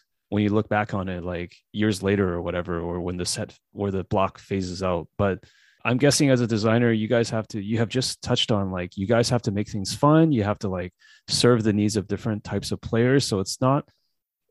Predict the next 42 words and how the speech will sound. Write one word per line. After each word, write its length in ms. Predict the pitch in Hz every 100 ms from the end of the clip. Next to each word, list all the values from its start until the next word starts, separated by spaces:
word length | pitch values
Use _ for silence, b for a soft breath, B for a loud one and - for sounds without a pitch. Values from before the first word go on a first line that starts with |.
| _ _
and 180 | 123 131
there's 140 | 139 131
just 180 | 160
limited 300 | 135 131 127
time 260 | 117 120 113
to 80 | 110
do 140 | 98
everything. 400 | 98 95 90 92
So 240 | 90 - 95
I, 220 | 92 104
I, 180 | - 120
I, 400 | 120 120 110 78
not, 420 | - 98 117 120 -
not 200 | 117 113
trying 280 | 123 107 110
to, 360 | - 95 92
um, 380 | 90 87 87 92 b b b b _ _ -
rationalize 800 | 123 120 - 117 104 101 98 -
things, 300 | 101 95 95
but 160 | 104
it's 120 | 101 -
just 220 | 127 -
like, 240 | 104 90 _ _ _ _ _ _ _ _ -
things 300 | - 139 156
all 260 | 160 135 139
can 260 | - - 120
always 280 | 123 135
feel 380 | - 113 107 101
like 240 | 95 87 95 _ _
slam 360 | - - 104
dunks 320 | 98 92 98 -
or 60 |
mistakes 580 | 92 90 - 101 95 -
after 260 | 117 - 107
the 120 | 95
fact, 340 | - 101 - -
right? 260 | 92 110
And 200 | 107 104
when 120 | 107
you're 120 | 113 110
in 220 | 120 127
it, 200 | 107